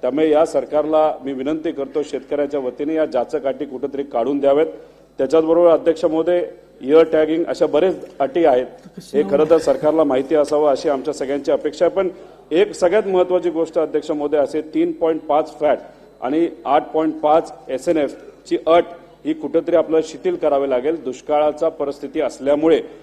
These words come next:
आणि तिथं चारा कुठेही शेतकऱ्याला मिळत नसल्यामुळे तिथं याच्यामध्ये कुठलाही शेतकरी बसत नाही, त्यामुळे त्याला पैसे मिळतील का नाही असाही प्रश्न उद्भवत आहे.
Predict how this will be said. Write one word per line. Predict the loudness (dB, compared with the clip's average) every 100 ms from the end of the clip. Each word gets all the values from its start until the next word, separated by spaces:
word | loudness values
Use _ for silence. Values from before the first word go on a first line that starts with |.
| -20 _ _ -2
आणि | 2 4 2
तिथं | -4 2 6 6 4 -4 -18 -20 _ _
चारा | 2 4 4
कुठेही | 2 0 2 2
शेतकऱ्याला | 0 -4 0 0 2
मिळत | 2 2 0
नसल्यामुळे | -4 -4 -4 -2 -2 -2
तिथं | -6 0 2 0 -4 -20 -20 -6
याच्यामध्ये | -2 0 0 2 0 0
कुठलाही | -4 -4 0 0
शेतकरी | -2 -6 -4 -4 -2
बसत | -2 0 0 -2
नाही, | -6
त्यामुळे | -2 -2 -2 -2
त्याला | 0 0 0 -4 -16 -16 -4
पैसे | -2 0 0
मिळतील | 2 0 0 0
का | 0
नाही | 0 0 -4 -6
असाही | -6 0 0
प्रश्न | 0 -4 -2 0 0 0 -6 -10
उद्भवत | -8 -2 2 2 2
आहे. | 0